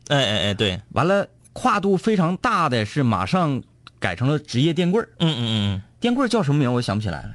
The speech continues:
Speaker 1: 电棍叫什么幽魂来着？
Speaker 2: 闪电幽魂。
Speaker 1: 闪电幽魂，啊。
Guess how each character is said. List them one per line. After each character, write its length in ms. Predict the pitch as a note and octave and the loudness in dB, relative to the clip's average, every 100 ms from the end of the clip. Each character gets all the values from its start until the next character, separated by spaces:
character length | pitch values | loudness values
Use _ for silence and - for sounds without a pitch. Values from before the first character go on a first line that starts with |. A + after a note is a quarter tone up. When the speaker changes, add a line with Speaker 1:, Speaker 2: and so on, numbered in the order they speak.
| - | -8
Speaker 1:
电 180 | - B2 | -4 -2
棍 300 | B2 B2+ A2 | 0 0 0
叫 480 | A2+ A2 G#2+ G2 F#2+ | 2 2 2 0 0
什 180 | - F2+ | -2 -2
么 120 | C3 | 0
幽 200 | B2+ B2+ | 2 0
魂 240 | - - | -2 -2
来 120 | G#2 | -2
着？ 200 | G#2 F#2+ G#2+ - | -2 -4 -10 -4
Speaker 2:
闪 180 | D3+ | 0
电 140 | D3 F#3+ | 2 0
幽 80 | D#3 | 0
魂。 80 | |
Speaker 1:
闪 80 | A2 | 0
电 80 | C3 | 0
幽 120 | B2 | 0
魂， 200 | A2 F2 | 0 -2
啊。 240 | E2+ F#2 | -2 -2